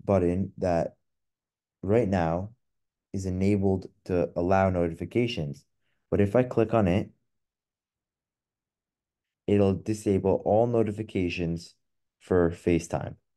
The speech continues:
So now I can click back and swipe out and continue using my phone without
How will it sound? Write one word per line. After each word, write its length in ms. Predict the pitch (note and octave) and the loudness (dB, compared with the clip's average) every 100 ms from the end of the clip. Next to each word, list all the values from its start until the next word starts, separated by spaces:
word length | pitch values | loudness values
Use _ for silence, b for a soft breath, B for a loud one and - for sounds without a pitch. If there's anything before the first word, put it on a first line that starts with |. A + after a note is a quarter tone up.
| _ _ _ _ _ | _ _ _ _ _
So 540 | _ - F#2+ E2+ - - _ _ _ _ _ - | _ 0 4 4 2 -4 _ _ _ _ _ -4
now 480 | F#2 F#2+ G2 A#2+ - _ _ _ _ _ F2+ | 0 2 2 0 -6 _ _ _ _ _ -4
I 80 | |
can 140 | G2 F2+ | -4 -2
click 260 | G2+ G2 | -2 -2
back 400 | - F2+ B2 - _ _ _ _ _ _ | 0 0 0 -6 _ _ _ _ _ _
and 160 | F2 F2 | -6 -6
swipe 400 | - G2+ G#2 G#2 | -2 2 2 2
out 300 | E2+ G2+ - - | 2 2 0 -8
and 100 | G2 | -8
continue 440 | E2 - A2+ A#2 | -8 -4 0 4
using 180 | A2+ A#2+ | 4 2
my 120 | G#2+ | 0
phone 400 | - F2 E2+ E2+ _ _ - | 0 0 0 -4 _ _ -6
without 600 | F2 - E2+ F#2+ G2 | -6 -2 2 4 2